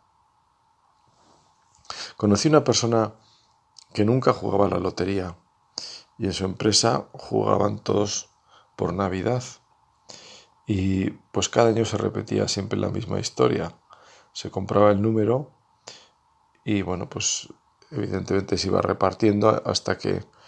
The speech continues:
pues, llegaba fulano y, y, lógicamente, pues,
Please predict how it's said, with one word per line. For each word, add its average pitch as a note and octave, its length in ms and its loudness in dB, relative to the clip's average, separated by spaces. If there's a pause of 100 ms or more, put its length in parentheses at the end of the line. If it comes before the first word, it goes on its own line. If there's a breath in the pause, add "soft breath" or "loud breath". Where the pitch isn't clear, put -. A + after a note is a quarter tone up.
(520 loud breath)
pues, F2 160 -8
llegaba F#2 540 2 (160)
fulano G2 640 0 (800 loud breath)
y, F2+ 480 -2 (640)
y, C3 200 -4
lógicamente, F#2+ 640 -4
pues, - 460 -6